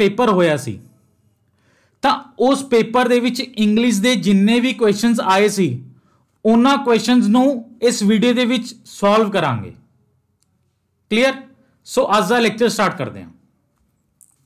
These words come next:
Question number eighty-six and eighty-seven।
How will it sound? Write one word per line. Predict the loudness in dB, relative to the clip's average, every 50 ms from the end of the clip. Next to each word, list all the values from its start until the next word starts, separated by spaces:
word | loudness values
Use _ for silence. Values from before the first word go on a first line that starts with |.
| _ _ _ _ _ _ _ _ _ _ _ _ _ _ _ _ _ _ _ _ _ _ _ _ _ _ _ _ _ _ _ _ _ _ _ _ _ _ _ _ _ _ -20 -20 _ _ _ _ _ _ _ _ _ _ _ _ _ _ -20 _ _ _ _ _ _ _ _ _ -4
Question | -4 -2 -2 0 0 0 2 2
number | 2 2 2 2 0 -2 -2 -2 -4 -2
eighty-six | -2 -4 -4 -2 -2 -4 -4 -2 -2 -2
and | -2 -2 -4 -6
eighty-seven। | -4 -2 -2 -2 0 0 -2 -2 -2 -4 -6